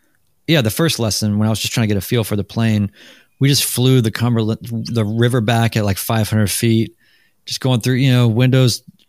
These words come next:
doors open, whatever. And just, I was like, "Man, this is great.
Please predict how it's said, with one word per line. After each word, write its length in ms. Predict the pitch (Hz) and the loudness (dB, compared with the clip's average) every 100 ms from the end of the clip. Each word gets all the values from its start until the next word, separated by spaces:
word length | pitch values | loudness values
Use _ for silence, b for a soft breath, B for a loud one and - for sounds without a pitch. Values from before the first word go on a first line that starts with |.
| _ _ - | _ _ -14
doors 320 | 117 131 123 | -4 0 2
open, 180 | 123 110 | 2 2
whatever. 320 | 127 123 107 - | 2 2 2 0
And 160 | 123 117 | 0 2
just, 300 | 120 - - _ _ _ _ _ _ _ _ | 0 -2 -12 _ _ _ _ _ _ _ _
I 160 | 120 135 | -2 0
was 100 | 110 | 0
like, 200 | 90 - | -2 -4
"Man, 640 | 113 120 127 127 120 104 | 0 4 4 4 4 2
this 600 | 101 139 151 - - - - _ b b b b b b | 2 2 2 0 -2 -4 -8 _ b b b b b b
is 400 | 123 107 104 101 | -2 2 2 0
great. 540 | 92 - 101 98 92 | -2 -4 0 0 -2